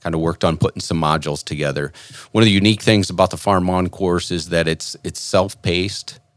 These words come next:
it's on demand. Uh, it's a course that's, that we feel has a, has a place for a seasoned farmer, but certainly that beginning or new farmer who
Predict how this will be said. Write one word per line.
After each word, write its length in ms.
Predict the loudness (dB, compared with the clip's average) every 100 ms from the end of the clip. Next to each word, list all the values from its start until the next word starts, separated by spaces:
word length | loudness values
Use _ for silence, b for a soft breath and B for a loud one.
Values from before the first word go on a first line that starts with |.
| _ -12
it's 200 | -12 -8
on 280 | -2 0 2
demand. 640 | 2 2 0 0 -2 -6 b b b b -12
Uh, 140 | -10
it's 140 | -8 -12
a 40 |
course 360 | -6 -2 -2 0
that's, 400 | -2 -2 -6 -14
that 200 | -4 -4
we 240 | 0 0 0
feel 420 | 2 2 4 2
has 200 | 0 -2
a, 100 | -4 -4
has 160 | -6 -4
a 40 |
place 340 | -4 -2 -2 -2
for 400 | -2 0 0 -2 B B
a 80 | -10
seasoned 460 | -6 -2 0 0 0
farmer, 560 | 0 2 2 2 0 -2 B B
but 160 | -8 -6
certainly 520 | -2 2 2 2 0
that 260 | 2 0 -2
beginning 640 | -8 -4 0 0 0 -2
or 120 | -4
new 200 | -4 -4
farmer 580 | -6 -6 -4 -2 -2 -4
who 500 | -4 -2 0 -2 -4